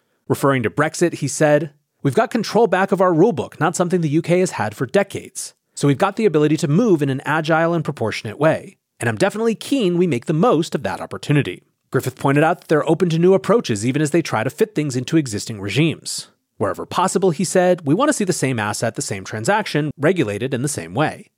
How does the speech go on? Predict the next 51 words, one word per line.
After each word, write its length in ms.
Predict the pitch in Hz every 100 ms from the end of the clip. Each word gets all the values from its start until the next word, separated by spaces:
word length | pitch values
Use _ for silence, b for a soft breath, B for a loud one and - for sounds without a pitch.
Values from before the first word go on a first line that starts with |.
| _ _
But 120 | 117
there 180 | 139 160
are 100 | 185
some 300 | 185 202 220
additional 380 | 220 226 220 208
opportunities 640 | 190 202 - 247 127 92
in 80 | 117
the 40 | 120
crypto 340 | 180 185 165
asset 360 | 139 139 160 139
or 100 | 113
distributed 460 | 117 - 98 104
ledger 240 | 101 92 104
space, 540 | - 233 175 180 - _ _
and 120 | 135 127
we 140 | 127
want 240 | 123 131
to 60 | 156
take 240 | - 85
advantage 360 | 101 240 190 156
of 100 | 101
that." 260 | 87 - - _
Griffith 260 | 139 131 -
pointed 280 | 180 180 151
to 80 | 135
the 80 |
Financial 400 | 127 117 113 117
Services 440 | - 160 151 - 107
and 120 | 98
Markets 320 | 156 190 156
Bill, 260 | - 180 175
which 160 | 131
is 80 | 110 -
already 280 | 175 208 185
working 300 | 117 - 139
its 160 | -
way 120 | 92 85
through 180 | 104
Parliament. 600 | - 123 131 85 85 - _ _ _ _ -
That 240 | 147 -
bill 180 | 120 120
would 160 | 120
legalize 480 | 117 127 143 135 135
and 100 | 120
bring 180 | 139 151
stablecoins 580 | 139 196 190 - 135 131
into 160 | 139 160
the 80 |
larger 300 | 107 92 117
financial 440 | - 120 85 - 92
system. 460 | - 143 - 90